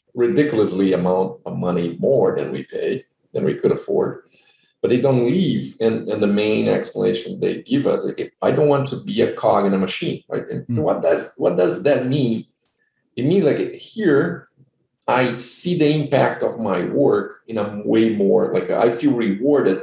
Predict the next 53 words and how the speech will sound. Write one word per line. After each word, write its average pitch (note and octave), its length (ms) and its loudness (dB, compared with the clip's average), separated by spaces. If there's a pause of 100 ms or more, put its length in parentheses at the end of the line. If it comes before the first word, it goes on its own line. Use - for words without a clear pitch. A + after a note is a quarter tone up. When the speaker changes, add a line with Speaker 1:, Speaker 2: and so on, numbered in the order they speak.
Speaker 1:
by, G2 340 2
you - 80 -6
know, - 140 0
being G#2 240 -8
able B2 320 4
to G#2+ 180 -4
influence, G#2+ 560 -4
and F#2+ 100 -6
I G2+ 180 -2
see, A#2+ 440 0
I F#2 80 2
do C#3+ 380 0
things G2+ 320 -4
and G2+ 100 -6
I - 40 -6
see - 180 -6
the - 60 0
results G2 680 0 (120)
right F#2+ 260 2
away, F2+ 420 2
right? - 240 -2 (520)
It, - 160 -4
it A#2 100 0
has C#3 260 -2
to D3 80 -4
do C3 80 0
with C3 240 -2
the, A#2+ 260 0
the B2+ 100 -6
flow - 360 -2
that - 80 -10
we're - 120 -12
talking, - 340 -14
because A#2+ 240 0 (560)
when C#3+ 320 -2
you're C#3+ 180 2
in C#3 80 0
a B2 120 -2
cog D#3 260 0
in D#3 60 2
a - 20 2
machine, E3 380 0
what C3+ 140 0
it D#3 40 -10
means, G#3 220 -4
like, C3 360 -2
you're D3 180 0
so F#3+ 920 0 (540)
in D#3+ 160 -2
the D#3 80 2
middle D3+ 600 2
of A2 220 0
a A2 240 0